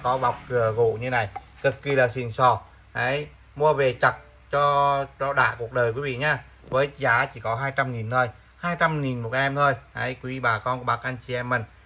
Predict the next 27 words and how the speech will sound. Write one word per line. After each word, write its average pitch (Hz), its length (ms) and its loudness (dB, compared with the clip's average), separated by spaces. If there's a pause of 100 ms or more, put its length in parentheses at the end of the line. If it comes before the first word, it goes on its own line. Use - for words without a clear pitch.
(120)
có 117 180 2
nhu 135 120 -4
cầu 117 360 2
thì 107 100 -14
alo 127 380 0
cho 143 60 -2
em 139 160 -2
nhá. 156 240 4 (3250)
Tiếp 151 140 -20
theo 165 220 -4
về 143 380 -2
cái 156 80 -8
mẫu 143 260 -2
sản 127 140 -10
phẩm, 120 260 -4
à, 120 180 -4
Zippo 156 540 0
quý 175 100 -4
vị 139 160 -6
nhá. 156 140 -6 (120)
Hai, 123 200 -2
một 117 180 -10
cái 131 80 -6
mẫu 110 220 -6
Zippo. 123 420 -4 (560)
Hai, 110 120 -4
hàng 104 400 0